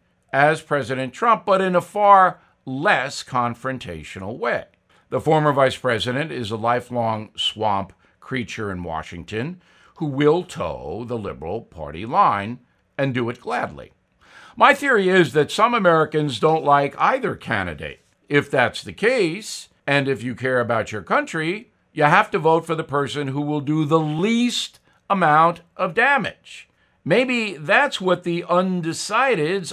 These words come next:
are undecided about. So here's a signpost. Joe Biden will bring quasi-socialism.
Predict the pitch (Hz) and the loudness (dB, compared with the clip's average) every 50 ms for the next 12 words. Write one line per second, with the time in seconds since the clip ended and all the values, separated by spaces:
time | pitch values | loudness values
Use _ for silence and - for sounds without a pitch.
0 | - 160 165 180 185 185 185 185 185 - - 175 180 180 185 185 175 175 185 180 | -2 2 2 4 4 6 4 4 2 0 0 0 0 0 0 0 -2 -4 -4 -6
1 | - - 175 151 156 160 160 165 175 180 175 170 180 185 180 208 233 262 294 - | -4 0 2 2 2 2 2 0 0 -2 0 0 0 2 2 2 2 2 0 -2
2 | - - _ _ _ _ _ _ _ _ - - 170 165 175 196 202 196 165 180 | -6 -12 _ _ _ _ _ _ _ _ 0 2 2 4 6 6 4 4 4 0
3 | 170 - - 196 208 214 190 127 131 139 95 - - _ _ - - _ _ _ | -2 2 2 4 4 4 2 -2 -4 -8 -10 -10 -12 _ _ -20 -20 _ _ _
4 | _ _ _ _ _ _ _ _ _ _ _ _ _ _ - 170 196 196 151 175 | _ _ _ _ _ _ _ _ _ _ _ _ _ _ 2 4 4 6 8 10
5 | 190 202 202 185 160 160 160 156 147 156 147 120 151 160 165 160 156 143 151 156 | 10 10 8 6 2 -2 -4 -2 -2 -2 -2 0 0 0 0 0 -2 -2 0 2
6 | 160 160 165 - - 147 147 147 151 - 185 214 185 - - 117 95 87 - - | 2 2 2 2 2 2 0 2 0 -2 -2 -2 -4 -6 -6 -6 -6 -8 -10 -12